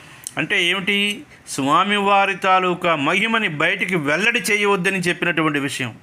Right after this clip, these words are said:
ఎవరైతే నిజమైనటువంటి భక్తి ప్రపత్తులతో ఉంటారో వాళ్ళు మాత్రమే చేరుకుంటారు. కానీ ఇక్కడ ఏమిటంటే అయాచితంగా మనం ఎవరికైనా ద్రవ్యం ఇచ్చామనుకోండి, వాళ్ళకి ద్రవ్యం తాలూకా విలువ తెలియదు.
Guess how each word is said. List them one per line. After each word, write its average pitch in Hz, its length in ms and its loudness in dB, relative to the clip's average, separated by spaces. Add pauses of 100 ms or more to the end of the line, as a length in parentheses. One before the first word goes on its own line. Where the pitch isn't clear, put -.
(800)
ఎవరైతే 185 680 0
నిజమైనటువంటి 185 760 0
భక్తి 139 280 -4
ప్రపత్తులతో 190 640 0
ఉంటారో 180 460 0
వాళ్ళు 170 300 2
మాత్రమే 196 500 2
చేరుకుంటారు. 180 760 -2 (840)
కానీ 180 640 -2 (320)
ఇక్కడ 175 240 -2
ఏమిటంటే 208 400 -2
అయాచితంగా 220 800 0
మనం 214 200 2
ఎవరికైనా 202 480 0
ద్రవ్యం 180 440 0
ఇచ్చామనుకోండి, 185 880 0
వాళ్ళకి 170 400 0
ద్రవ్యం 165 440 0
తాలూకా 190 400 0
విలువ 170 340 2
తెలియదు. 156 440 -2